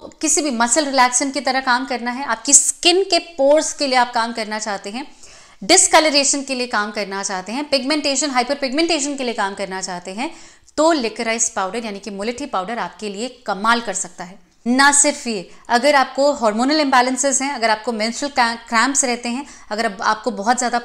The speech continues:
पेन होता है मेंस्ट्रुएशन के दौरान, अगर आपको हॉट फ्लैशेस आते हैं, अगर आपको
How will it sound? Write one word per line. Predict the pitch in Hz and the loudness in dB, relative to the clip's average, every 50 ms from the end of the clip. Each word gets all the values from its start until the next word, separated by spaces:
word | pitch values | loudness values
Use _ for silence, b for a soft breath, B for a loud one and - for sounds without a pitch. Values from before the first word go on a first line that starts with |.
| - - | -4 -8
पेन | 240 254 277 277 | -4 -4 -2 -2
होता | 269 240 233 240 | -2 -2 -2 -2
है | 233 240 | -2 -2
मेंस्ट्रुएशन | 226 214 214 - - 240 240 240 262 254 | -2 -4 -4 -4 -4 -4 -4 -4 -4 -4
के | 254 233 | -6 -4
दौरान, | 214 208 202 202 240 277 B B B B B B B B B | -4 -2 -4 -4 -4 -6 B B B B B B B B B
अगर | - 262 254 320 330 | 0 2 4 4 4
आपको | 302 285 269 269 - 277 285 | 4 4 2 2 0 -2 -2
हॉट | 240 233 214 208 214 | 0 0 0 -2 0
फ्लैशेस | - 202 202 - 254 262 220 233 | -2 -2 -2 0 -2 -2 -2 -2
आते | 202 196 - 202 196 | -4 -4 -6 -10 -8
हैं, | 202 220 254 269 B B B B B - | -8 -8 -10 -10 B B B B B -4
अगर | 220 220 214 254 269 | -4 0 0 0 0
आपको | 269 - 226 220 220 220 - - 240 247 254 262 247 254 - | 2 2 2 2 0 -2 -4 -4 0 0 0 0 -2 -6 -14